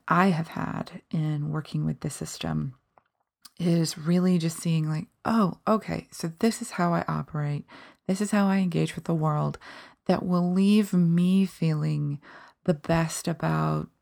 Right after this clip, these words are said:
me, myself, my business, how I move through the world,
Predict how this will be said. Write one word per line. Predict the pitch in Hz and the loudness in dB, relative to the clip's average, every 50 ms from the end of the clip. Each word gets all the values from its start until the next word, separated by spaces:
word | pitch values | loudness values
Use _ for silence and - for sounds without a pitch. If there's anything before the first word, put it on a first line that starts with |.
| _ _ _ | _ _ _
me, | - 190 208 220 220 220 220 214 214 202 - - | 4 6 6 8 8 6 4 2 0 -2 -4 -6
myself, | - 160 160 151 - - - - 185 185 185 185 180 - - - - - _ - - _ _ _ _ - | -4 -4 -4 -4 -4 -6 -2 0 0 2 2 0 -4 -6 -12 -18 -20 -20 _ -20 -20 _ _ _ _ -8
my | 160 151 | -8 -6
business, | 151 - 170 170 165 - 170 165 165 165 165 - - - - - - _ | -2 -2 -2 -2 0 0 0 0 2 0 -2 -4 -8 -10 -12 -16 -16 _
how | - - - 170 160 - - | -10 -6 -4 -4 -4 -4 -4
I | - 170 165 170 175 185 | -4 -2 -2 0 0 0
move | 190 180 170 160 156 | 0 0 0 -2 -4
through | - - 165 147 | -6 -6 -6 -4
the | 151 147 | -4 -4
world, | 147 147 143 143 143 143 143 - | -4 -4 -4 -4 -4 -6 -6 -10